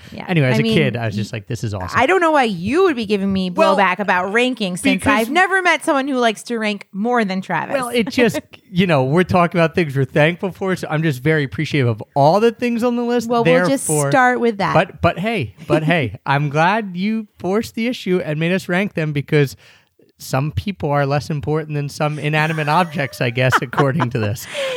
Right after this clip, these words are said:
Speaker 2: Anyway.
Speaker 1: No, not at all. We are
Speaker 2: Anyway.
Speaker 1: very thankful for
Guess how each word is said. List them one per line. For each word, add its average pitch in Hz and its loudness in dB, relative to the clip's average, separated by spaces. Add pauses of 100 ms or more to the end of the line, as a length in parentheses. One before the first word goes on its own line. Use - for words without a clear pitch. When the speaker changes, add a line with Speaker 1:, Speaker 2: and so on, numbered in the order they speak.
Speaker 2:
Anyway. 220 0
Speaker 1:
No, 302 4
not 202 -2
at 214 -2
all. 90 -4
We 226 0
are 233 4
Speaker 2:
Anyway. 214 0
Speaker 1:
very 370 4
thankful 269 -2 (220)
for 226 0